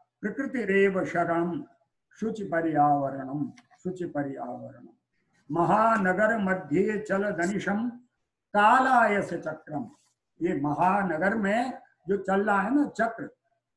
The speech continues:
ये काले धुएं, सब कुछ कालिमा का चक्र है। तो महानगर मध्ये चल धनिशम कालायस चक्रम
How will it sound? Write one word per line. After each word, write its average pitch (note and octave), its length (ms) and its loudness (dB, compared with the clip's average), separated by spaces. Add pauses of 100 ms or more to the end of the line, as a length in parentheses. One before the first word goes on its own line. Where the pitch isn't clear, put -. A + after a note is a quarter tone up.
(100)
ये F3+ 100 4
काले A#3+ 800 2
धुएं, G3 560 -4
सब B3 360 0
कुछ C#4+ 160 0
कालिमा A3+ 500 2
का G#3+ 100 -2
चक्र F#3 360 -6
है। - 280 -6 (420)
तो D#3+ 120 -4
महानगर G3 760 2
मध्ये G3 560 0
चल F#3 320 0
धनिशम F3 480 -4
कालायस F#3 840 0
चक्रम G3 640 -6